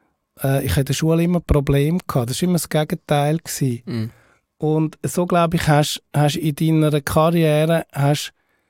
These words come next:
Speaker 1: Leute, wo, wo, wo dich entsche-, einen entscheidenden Schritt weiterbringen, wo,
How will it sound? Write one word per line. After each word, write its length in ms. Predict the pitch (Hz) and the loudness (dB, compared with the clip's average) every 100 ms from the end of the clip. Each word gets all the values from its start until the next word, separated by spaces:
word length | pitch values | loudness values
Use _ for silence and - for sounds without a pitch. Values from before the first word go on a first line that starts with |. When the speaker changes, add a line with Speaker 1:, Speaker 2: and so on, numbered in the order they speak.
| _ _ _ _ _ _ _ | _ _ _ _ _ _ _
Speaker 1:
Leute, 320 | 143 175 196 - - - | 0 2 2 -2 -12 -10
wo, 380 | 160 156 151 - | 0 2 2 0
wo, 320 | 156 156 151 - | -2 0 0 0
wo 120 | 151 | -2
dich 220 | 147 143 - | -2 -2 0
entsche-, 380 | 147 - 147 - | -2 0 -2 0
einen 140 | 156 147 147 | 2 2 0
entscheidenden 600 | - 147 156 180 165 151 | 0 0 2 0 0 -2
Schritt 420 | 156 160 165 - | 0 0 -2 -4
weiterbringen, 840 | 156 170 - 170 151 156 139 120 117 | -4 -4 -6 -2 0 2 2 -2 -4
wo, 420 | 135 139 139 143 | -2 2 2 0